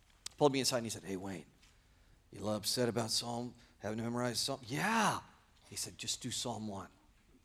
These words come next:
Do Psalm one. It's easy, it's simple, easy to memorize." I said, "Thanks." So when we stood in front of our youth leader and he said, "Okay, what are y'all gonna do?" I said, "Psalm one. I want Psalm one. I'll take that one." And it was easy. And most importantly,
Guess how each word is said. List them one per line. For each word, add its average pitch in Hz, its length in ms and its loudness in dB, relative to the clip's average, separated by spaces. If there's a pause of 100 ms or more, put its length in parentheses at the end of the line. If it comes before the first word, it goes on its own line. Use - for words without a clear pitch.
(140)
Do 151 120 12
Psalm 165 320 12
one. 131 220 10
It's 135 240 6
easy, 160 500 10 (220)
it's 127 160 6
simple, 160 500 10 (100)
easy 156 220 10
to 147 80 6
memorize." 147 260 8
I 160 40 2
said, 220 320 4
"Thanks." 320 560 12 (160)
So 208 160 12
when 185 160 12
we 170 200 12 (120)
stood 202 260 12
in 180 80 10
front 180 160 12
of 170 80 10
our 156 100 12
youth 190 260 10
leader 180 300 12 (160)
and 156 220 8
he 165 140 10
said, 165 160 12
"Okay, 190 260 12
what 165 140 12
are - 20 10
y'all 170 140 12
gonna 165 160 10
do?" 175 40 12
I 170 40 12
said, 180 200 10
"Psalm 339 220 12
one. 285 180 12 (140)
I 196 80 12
want 196 160 12
Psalm 180 220 12
one. 131 240 8 (340)
I'll 151 100 12
take 135 220 4
that 139 180 6
one." 131 200 -2
And 160 180 6
it 175 180 12
was 214 600 12
easy. 117 540 6 (320)
And 139 160 8
most 156 240 8
importantly, 127 640 6